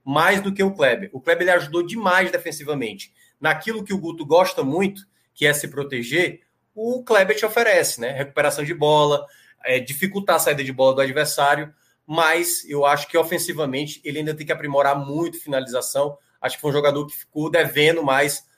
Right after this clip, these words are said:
ofensivamente. Então, pra mim, esses foram os jogadores que se destacaram no aspecto mais negativo.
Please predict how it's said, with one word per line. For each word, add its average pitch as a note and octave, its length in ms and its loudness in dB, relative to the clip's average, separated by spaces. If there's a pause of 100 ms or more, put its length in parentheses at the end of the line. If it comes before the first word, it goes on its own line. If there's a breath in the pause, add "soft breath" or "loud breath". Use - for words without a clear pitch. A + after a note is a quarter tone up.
(120)
ofensivamente. D3 720 -4
Então, C#3 140 -8
pra D3+ 140 -6
mim, D3+ 120 -2
esses D#3 260 -2
foram D3+ 400 -2 (260)
os B2 100 -10
jogadores C#3 440 4
que D3+ 160 -8
se D3 160 -4
destacaram C#3+ 720 0 (220)
no C3 100 2
aspecto C3+ 460 0
mais B2 260 0
negativo. D3+ 480 -2